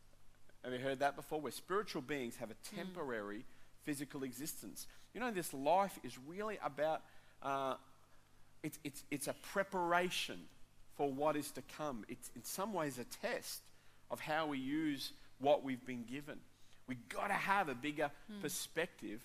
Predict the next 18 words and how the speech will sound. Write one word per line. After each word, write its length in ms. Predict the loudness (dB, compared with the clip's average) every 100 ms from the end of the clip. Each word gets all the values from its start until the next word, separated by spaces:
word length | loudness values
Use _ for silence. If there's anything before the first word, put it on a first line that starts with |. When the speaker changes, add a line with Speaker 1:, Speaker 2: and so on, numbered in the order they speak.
| -4
Speaker 1:
of 140 | 0 2
our 160 | 2
own 280 | 4 2 0
life. 500 | 2 2 0 -4 -14 -18 -20 -20 -20 -20 -20 -18 -6
God 200 | 4 4
will 60 | 4
say, 220 | 2 -2
"What'd 180 | -2 -4
you 80 | -4
do 140 | -4
with 140 | -2
that 140 | -2 -2
health, 420 | -2 -4 -4 -12 -18 -18 -20 -18 -18 -16 -14 -12 0
that 180 | 0 2
mind, 640 | 2 2 2 -2 -8 -16 -12 0
the 80 | 0
opportunities, 840 | 0 -2 -4 -2 -2 -2 -6 -10
abilities? 680 | -10 -4 -2 -4 -8 -14 -16